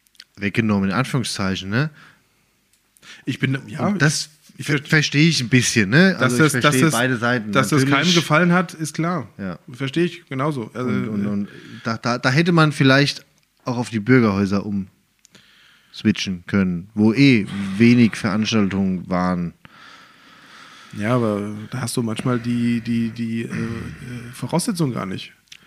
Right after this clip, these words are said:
Speaker 2: Du hast ja überhaupt nicht die Waschräume, wie du sie in einer Sporthalle hast. Die Umkleiden, die, die Toiletten, Sanitäranlagen. Hast du ja alles. Dusche, Duschen ganz zu schweigen. Du hast ja keine Duschen in einem Bürgerhaus.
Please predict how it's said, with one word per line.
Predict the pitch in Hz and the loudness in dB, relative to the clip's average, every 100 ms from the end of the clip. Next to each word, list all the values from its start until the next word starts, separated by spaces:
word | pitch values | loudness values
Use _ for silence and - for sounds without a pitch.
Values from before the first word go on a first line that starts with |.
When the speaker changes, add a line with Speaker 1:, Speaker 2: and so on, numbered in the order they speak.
| _ _ | _ _
Speaker 2:
Du | - | -10
hast | 113 | -6
ja | 123 | -4
überhaupt | 113 117 | -4 -4
nicht | 123 | -2
die | 120 113 | -2 0
Waschräume, | 165 - 131 120 113 | -2 0 0 0 0
wie | 117 | -2
du | 117 | -2
sie | 110 113 | -2 -2
in | 110 | -4
einer | 104 | -6
Sporthalle | 104 123 104 107 98 | -8 -8 -8 -8 -8
hast. | 113 101 - | -10 -14 -14
Die | 113 | -12
Umkleiden, | - 180 139 113 104 104 107 - | -2 -2 0 0 0 -4 -12 -8
die, | 62 113 113 123 | -8 -8 -10 -10
die | 127 | -10
Toiletten, | 120 120 156 165 131 | -6 -2 -2 -2 -4
Sanitäranlagen. | 120 120 117 160 135 113 110 101 131 _ - - - - _ | -4 -4 -4 -4 -4 -6 -6 -8 -12 _ -20 -20 -20 -20 _
Hast | 143 - | -6 0
du | |
ja | 139 | 0
alles. | 113 113 | 0 -2
Dusche, | 135 202 - | 2 2 2
Duschen | 160 147 196 190 131 | -4 -2 -4 -2 -2
ganz | 120 120 | -2 -4
zu | - | -8
schweigen. | - 160 131 | -4 -2 -2
Du | 110 | -2
hast | 160 - | -4 -2
ja | 170 | -4
keine | - 120 113 | -2 -2 0
Duschen | 120 113 117 | -2 -2 -4
in | 110 107 | -6 -6
einem | 98 98 110 139 - | -6 -8 -12 -16 -6
Bürgerhaus. | 123 113 104 98 - | -4 -2 -4 -8 -12